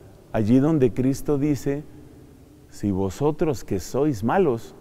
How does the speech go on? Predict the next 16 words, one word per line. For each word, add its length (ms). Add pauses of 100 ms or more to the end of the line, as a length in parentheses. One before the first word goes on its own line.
(500)
sabéis 560
dar 260
cosas 440
buenas 480
a 60
vuestros 460
hijos, 440 (760)
¿cuánto 380
más 260
vuestro 360
Padre 280
Celestial 720 (840)
dará 360
el 140
Espíritu 520
Santo 560